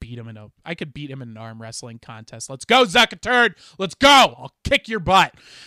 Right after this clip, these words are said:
Anyway, I'll shove you in a locker, you nerd. The top billionaire in tech.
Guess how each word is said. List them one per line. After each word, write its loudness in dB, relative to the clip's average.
Anyway, -4
I'll -6
shove 2
you 2
in 2
a 2
locker, 2
you -6
nerd. 2
The -6
top -4
billionaire -6
in -8
tech. -8